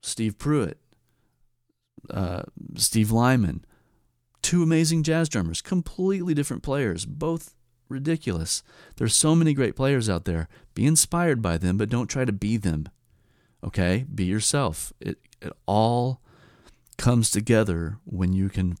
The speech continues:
authentically know who you are and to authentically be comfortable and good with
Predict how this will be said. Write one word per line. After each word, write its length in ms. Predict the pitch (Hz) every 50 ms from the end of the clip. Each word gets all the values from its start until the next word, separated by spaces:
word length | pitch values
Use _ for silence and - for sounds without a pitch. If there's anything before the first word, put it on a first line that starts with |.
| -
authentically 1000 | - - 80 85 - _ - - 117 113 113 - 135 127 - - 131 131 127 127 -
know 420 | - 107 104 98 101 107 117 120
who 220 | 110 95 107 104 104
you 260 | 107 107 107 107 110 -
are 420 | 82 92 98 98 98 107 123 131 _ _ _ _ _ _ _ _ _ _ _ _ _ _ _ _ _ _ _ _ _ _ -
and 120 | 90 90
to 140 | 90 67 78
authentically 720 | 90 87 - - 104 104 104 - 120 107 - - 120 117 120
be 360 | - - - 98 95 92 - _ -
comfortable 640 | - - 107 120 - 120 123 127 123 120 123 -
and 200 | - 85 87 90
good 400 | 85 90 95 101 110 110 107 110 - _ _ _ -
with 560 | - - 95 92 92 90 - - - - -